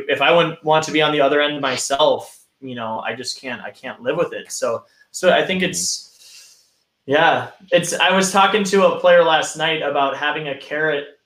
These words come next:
Speaker 1: and having something chase
Speaker 2: Mm-hmm.
Speaker 1: you. Um, you know, so it's like, if you wanna, you wanna, like, get a, a rat to move fast, you,
Speaker 2: Mm-hmm.
Speaker 1: like, starve it and then go give it cheese.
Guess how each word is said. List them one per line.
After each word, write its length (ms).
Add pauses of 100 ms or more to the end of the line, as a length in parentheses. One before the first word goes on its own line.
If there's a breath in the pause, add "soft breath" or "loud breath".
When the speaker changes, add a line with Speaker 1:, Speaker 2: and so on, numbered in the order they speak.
(120)
Speaker 1:
and 160
having 280
something 320
chase 360
Speaker 2:
Mm-hmm. 120
Speaker 1:
you. 200 (580)
Um, 680
you 120
know, 180
so 240
it's 160
like, 400
if 300
you 140
wanna, 600 (400)
you 120
wanna, 200
like, 200
get 120
a, 380
a 60
rat 340
to 100
move 280
fast, 600
you, 140
Speaker 2:
Mm-hmm. 80
Speaker 1:
like, 80
starve 420
it 100
and 80
then 160
go 140
give 140
it 100
cheese. 680